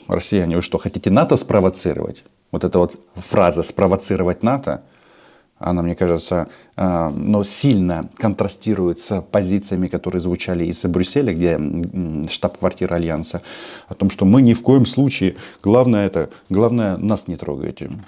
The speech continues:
Сейчас как-то, м, всё звучит по-другому. И, э, речь идёт о чём?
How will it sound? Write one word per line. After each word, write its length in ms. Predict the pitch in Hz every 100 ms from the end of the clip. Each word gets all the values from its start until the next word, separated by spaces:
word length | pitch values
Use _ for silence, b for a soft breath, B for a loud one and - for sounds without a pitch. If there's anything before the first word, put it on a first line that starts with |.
| - -
Сейчас 360 | 113 - 156
как-то, 380 | - 143 - 135
м, 400 | 120 107 98 95
всё 180 | 87 107
звучит 380 | 98 95 98 -
по-другому. 680 | 95 98 85 85 78 78 78 -
И, 280 | 85 95 90
э, 340 | 90 85 78 - B B
речь 320 | 101 110 -
идёт 220 | 101 98
о 60 | 101
чём? 340 | - - -